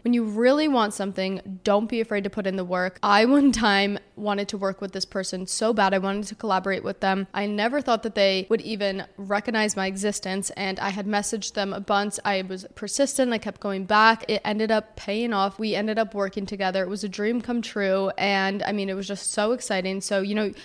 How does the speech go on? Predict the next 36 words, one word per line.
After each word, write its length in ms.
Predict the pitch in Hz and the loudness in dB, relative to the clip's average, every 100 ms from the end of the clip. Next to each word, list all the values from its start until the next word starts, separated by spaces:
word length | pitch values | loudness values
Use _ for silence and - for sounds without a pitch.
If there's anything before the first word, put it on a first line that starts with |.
| - - | -16 -10
you 120 | 240 | -10
can't 340 | - 294 294 | -4 -2 0
be 80 | 330 | 0
afraid 480 | 320 - 240 233 220 | -2 0 2 2 0
to 80 | 214 | -8
put 220 | - 240 | -4 -2
in 120 | 247 | 0
the 100 | 233 | 0
work 360 | 202 196 190 202 | 0 0 0 -2
and 100 | 196 | -6
put 140 | 226 | -4
in 140 | 233 | -2
the 60 | 226 | -2
hustle. 520 | 196 175 - 190 196 - | -4 -6 -2 -2 -2 -4
If 140 | 247 226 | -6 -2
you 120 | 226 | -2
want 380 | 208 233 269 269 | 2 4 4 2
the 80 | 226 | -2
best 380 | 214 226 277 | 2 0 0
people 280 | - 262 311 | -4 -2 -4
for 100 | - | -4
your 100 | 302 | -6
company, 520 | 302 233 196 196 196 | -4 -6 -4 -4 -4
the 140 | 190 208 | -4 -4
same 360 | - - 214 | -4 -2 0
applies. 540 | 214 - - - - - | -2 -2 -4 -4 -6 -2
Thankfully, 500 | 208 254 262 311 311 | 2 2 2 2 2
ZipRecruiter 580 | 226 220 226 240 214 214 | 2 0 -2 0 -2 -2
can 180 | 214 | -2
help 200 | 202 196 | -2 -4
put 180 | - 220 | -4 -8
the 60 | 202 | -6
hustle 440 | - 233 - 285 | -2 -2 2 0
in 200 | - 214 | 0 0
your 120 | 202 | 0
hiring. 480 | 196 170 - 170 196 | -2 -4 -6 -10 -12